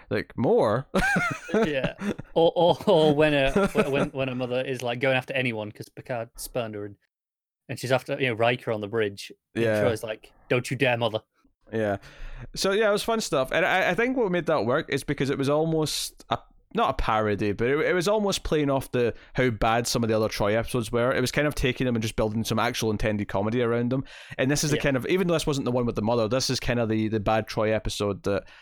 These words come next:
Speaker 1: uh, I, I, I dread when I think of a Troy episode coming up. When I, when I read that description in I M D B and the next one's a Troy episode, I'm like, "Oh, God.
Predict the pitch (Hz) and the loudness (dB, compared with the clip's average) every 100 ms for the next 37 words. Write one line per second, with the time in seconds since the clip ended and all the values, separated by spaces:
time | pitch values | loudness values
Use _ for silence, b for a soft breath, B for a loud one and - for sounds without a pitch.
0 | B B B - 98 98 117 120 127 113 | B B B -4 -2 0 0 0 2 0
1 | 127 135 127 110 113 120 117 110 104 110 | 0 2 2 2 2 2 2 0 0 0
2 | 104 - 113 113 101 - 107 104 95 - | 0 0 -2 0 -2 0 0 2 0 -2
3 | 101 - 101 95 90 107 113 120 123 123 | -4 -4 -2 0 0 0 0 2 2 2
4 | 143 147 143 135 151 131 131 131 131 127 | 2 2 2 0 -2 -2 0 2 2 0
5 | 123 113 120 113 107 120 - 120 117 - | 0 0 0 0 0 0 -2 -2 0 0
6 | 110 104 - 107 104 - 104 101 98 98 | 2 2 0 0 0 0 0 2 0 2
7 | 98 | 0